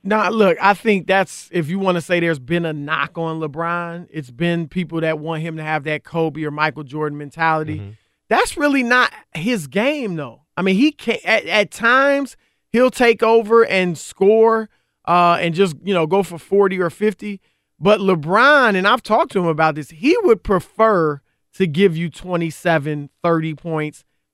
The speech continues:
Speaker 1: and a bunch of assists and rebounds. Like, he wants players with him to get theirs and contribute scoring-wise. So it's really not his nature just to turn it on and go for fifty.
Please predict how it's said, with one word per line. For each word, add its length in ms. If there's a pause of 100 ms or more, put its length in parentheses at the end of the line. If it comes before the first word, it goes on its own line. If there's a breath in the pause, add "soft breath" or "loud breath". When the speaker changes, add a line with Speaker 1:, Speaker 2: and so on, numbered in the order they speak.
(140)
Speaker 1:
and 220
a 40
bunch 320
of 100
assists 520
and 200
rebounds. 420
Like, 200 (280)
he 240
wants 520
players 540
with 280
him 280
to 160
get 320
theirs 600 (240)
and 180
contribute 600
scoring-wise. 840 (320)
So 460 (380)
it's 300
really 280
not 240
his 240
nature 460
just 280
to 140
turn 400
it 100
on 280
and 100
go 140
for 140
fifty. 400